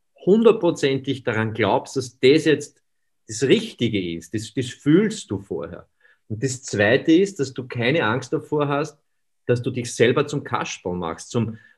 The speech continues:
du musst selber natürlich der sein, der diese Interaktion lebt. Du musst selber dieser, dieser, dieser Mensch sein.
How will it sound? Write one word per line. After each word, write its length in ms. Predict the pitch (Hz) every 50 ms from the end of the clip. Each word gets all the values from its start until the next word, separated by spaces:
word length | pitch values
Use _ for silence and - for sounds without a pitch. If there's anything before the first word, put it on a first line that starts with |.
| _
du 80 | - 127
musst 360 | 135 165 202 202 - - -
selber 340 | - 151 139 190 208 185 170
natürlich 480 | 147 139 - 135 120 120 120 - - _
der 220 | 117 117 113 113
sein, 420 | 113 - 117 104 98 98 98 98 101
der 120 | 110 101
diese 180 | 101 107 110 123
Interaktion 840 | 113 104 117 104 98 - - - 120 107 104 107 107 107 107 107 - _ _ _ _ _ -
lebt. 560 | 110 113 135 143 143 143 - - _ _ _ _ _ _ _ _
Du 80 | - 117
musst 360 | 123 147 165 165 - - -
selber 340 | - 139 147 190 196 190 160
dieser, 460 | - 143 139 - - 135 120 110 110 104 110 - _ -
dieser, 320 | 120 107 123 120 113 98
dieser 220 | 117 110 95 117
Mensch 380 | 110 104 104 101 98 95 95 -
sein. 420 | - - 95 95 92 90 90 -